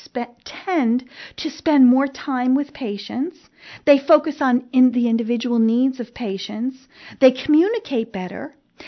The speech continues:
and they follow clinical guidelines more often than their male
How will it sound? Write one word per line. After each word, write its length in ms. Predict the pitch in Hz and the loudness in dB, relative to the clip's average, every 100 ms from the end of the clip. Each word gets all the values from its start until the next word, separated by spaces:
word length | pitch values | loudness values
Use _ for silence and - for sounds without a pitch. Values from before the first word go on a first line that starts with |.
| - - | -20 -4
and 120 | 311 | 2
they 120 | 320 294 | 2 2
follow 500 | - 330 330 339 330 | -2 -4 -2 -4 -6
clinical 560 | - 370 330 330 285 | -8 -2 -2 -2 -6
guidelines 760 | 277 302 330 285 226 208 214 - | -6 -8 -6 -6 -6 -6 -6 -4
more 220 | 208 208 | -4 -4
often 560 | 190 196 - 208 208 202 _ - | -8 -10 -12 -12 -12 -14 _ -2
than 180 | 240 226 | 0 2
their 140 | 220 | 0
male 520 | 220 220 214 208 _ | -2 -4 -6 -8 _